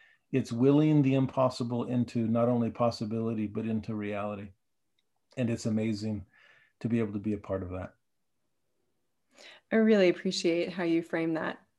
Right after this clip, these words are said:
Speaker 2: I, I'm now completely rethinking <laughs> how I'm going to teach my next lesson <laughs> in temple prep. It's more about being ready and, and more so about the faith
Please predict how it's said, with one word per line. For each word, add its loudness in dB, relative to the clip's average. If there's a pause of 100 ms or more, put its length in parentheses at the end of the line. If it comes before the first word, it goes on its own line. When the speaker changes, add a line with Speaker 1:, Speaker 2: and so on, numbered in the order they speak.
(340)
Speaker 2:
I, 0
I'm 2
now 2 (240)
completely 0
rethinking 0 (120)
<laughs> 4 (640)
how 2
I'm 6
going 6
to 6
teach 0
my 2
next 0
lesson 0
<laughs> 0 (1040)
in 0
temple 2
prep. 2 (600)
It's -8
more 0
about 0
being -2
ready 0
and, 0 (140)
and -2
more 2
so 2
about -2
the -8
faith -2